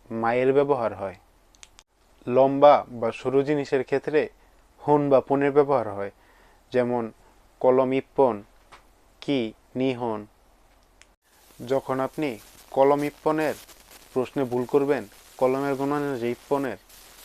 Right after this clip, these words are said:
এইটা আপনার সবসময় মনে থাকবে। তাই যে প্রশ্নগুলো আছে, ওইগুলো সবগুলো সমাধান করেন। ইচিবানের মক টেস্টের যত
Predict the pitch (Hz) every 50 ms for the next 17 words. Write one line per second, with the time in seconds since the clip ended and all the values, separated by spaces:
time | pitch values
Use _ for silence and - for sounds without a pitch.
0 | - - - 120 113 - 123 120 - 143 131 110 - - 135 - - - 123 117
1 | 117 117 117 123 120 - 131 120 107 - 98 90 - _ _ _ _ _ _ _
2 | _ _ _ _ _ _ _ _ _ - 127 127 123 110 101 - _ _ _ _
3 | _ _ _ - 123 131 120 - 127 120 - - 127 123 123 127 127 135 135 -
4 | - 143 110 95 - _ - - 117 107 117 113 110 107 - 113 104 107 113 110
5 | 110 107 - 113 107 107 107 101 98 95 - 92 98 95 98 - _ _ _ _
6 | _ _ _ - - _ - - _ _ _ _ - - - - - - - -
7 | - - - - 165 147 - 175 175 160 156 151 151 160 160 131 - - - -
8 | 117 117 120 120 - - - 135 123 - - - 143 123 110 117 117 113